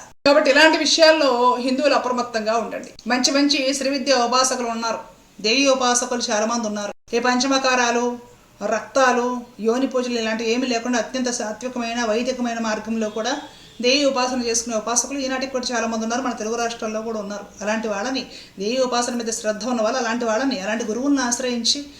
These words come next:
మంచి దారి పట్టుకోండి. ఏ దారైనా సరే ఒక దారి నచ్చినప్పుడు అదైతే పటిష్టంగా ఉండే మంచి దారి పట్టుకోండి.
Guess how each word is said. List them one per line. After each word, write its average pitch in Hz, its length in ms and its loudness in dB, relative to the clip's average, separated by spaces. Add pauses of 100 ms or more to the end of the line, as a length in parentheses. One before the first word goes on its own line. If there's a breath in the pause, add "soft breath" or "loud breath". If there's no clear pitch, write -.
(240 loud breath)
మంచి 277 280 2
దారి 269 220 2
పట్టుకోండి. - 440 -14 (300)
ఏ 269 140 6
దారైనా 302 360 8 (100)
సరే 254 160 -2
ఒక 247 140 -4
దారి 254 220 4
నచ్చినప్పుడు 226 540 -2 (440 loud breath)
అదైతే 277 320 2
పటిష్టంగా 320 500 2
ఉండే 294 200 2
మంచి 277 240 0
దారి 320 240 2
పట్టుకోండి. - 460 -14